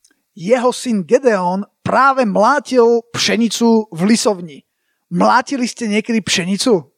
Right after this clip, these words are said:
<laughs> On, no to aby ste vedeli, že, že on, on mlátil, on mlátil tú pšenicu nie preto, že by mal niečo proti pšenici, ale to sa tak nejak spracovávalo,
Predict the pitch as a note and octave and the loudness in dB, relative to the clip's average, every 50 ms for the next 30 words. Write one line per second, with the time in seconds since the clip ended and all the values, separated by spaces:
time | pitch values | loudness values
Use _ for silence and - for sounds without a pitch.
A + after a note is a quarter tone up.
0 | _ _ _ _ - F#3+ - _ F#3 - _ _ _ _ _ _ _ _ _ _ | _ _ _ _ -18 -18 -18 _ -20 -20 _ _ _ _ _ _ _ _ _ _
1 | _ _ _ _ _ - - - - G3 - - - - F#3 - _ - - - | _ _ _ _ _ -20 -20 -20 -20 -20 -20 -18 -12 -12 -12 -12 _ -20 -20 -16
2 | - - F3+ F#3+ F#3+ F#3+ G3 _ - F#3 F3+ G3 G3 - G3+ G3 F#3+ G3 G3 F#3+ | -6 -2 0 0 0 -2 -6 _ -10 -6 -6 -4 -4 -2 -4 -2 -2 -2 -4 -4
3 | - - G#3 A3 A3 G#3+ G3+ F#3+ F3 G3 F3+ - _ _ - - - F3+ F3 A3 | 0 0 2 4 4 4 4 2 2 0 -2 -4 _ _ -20 -14 -8 -6 -2 0
4 | G#3 G#3 G#3+ - - G#3+ G#3+ G#3 G3+ A3 A3 G#3+ A#3 C4 - - C4+ A#3+ A3+ G#3 | 0 0 0 0 0 2 2 4 4 4 4 4 2 0 0 0 2 2 2 2
5 | - _ _ _ _ _ - A3 G#3+ G#3+ G#3+ A3+ A3 A#3 A#3+ - C#4+ B3+ - - | -2 _ _ _ _ _ -6 -4 0 2 2 2 2 2 0 -2 -4 -6 -6 -8
6 | G3 - - - A#3+ A3 B3 G#3+ - B3 G#3+ A3 A#3 - - A3 G#3+ - B3 F#3 | -12 -8 -4 -2 -2 -2 -2 -2 -2 0 2 0 2 2 0 0 0 0 -2 -4
7 | A#3 F#3+ A3+ G#3+ G#3 G#3 A3 A#3+ A#3+ A3+ A3+ - - A3+ - A3 G3 - G3+ - | -2 0 0 0 2 2 2 2 2 0 0 0 -2 -2 -2 -2 -4 -6 -8 -6
8 | - - A3+ B3 C#4+ C#4 G3 - F#3 F#3 F#3 G3 F#3 F#3+ G3 G3 F#3 F#3+ - G3 | -2 0 2 4 4 2 2 2 0 0 2 2 2 2 2 2 0 -2 -2 -2
9 | F3+ - G#3 F3 - G#3 F#3 - F3 G3 G3 - - - A3 A#3+ A#3 - A#3+ G3+ | -2 0 -2 -2 -2 -4 -4 -4 -4 -6 -4 -4 -2 0 0 0 2 0 0 0
10 | F3 F3 E3+ D#3+ D#3 C#3+ | 0 0 -2 -2 -4 -4